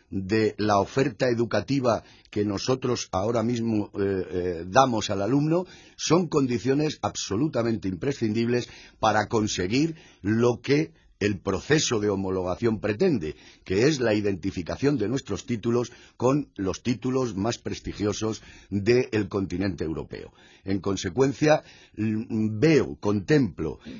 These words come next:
este proceso de adaptación como una vía para,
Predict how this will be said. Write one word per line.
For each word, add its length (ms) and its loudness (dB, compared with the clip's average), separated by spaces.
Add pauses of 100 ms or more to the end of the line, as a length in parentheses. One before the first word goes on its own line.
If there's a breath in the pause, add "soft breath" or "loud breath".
este 360 2
proceso 580 0
de 100 0
adaptación 640 0 (320 loud breath)
como 320 2
una 280 4
vía 360 0 (300 soft breath)
para, 500 2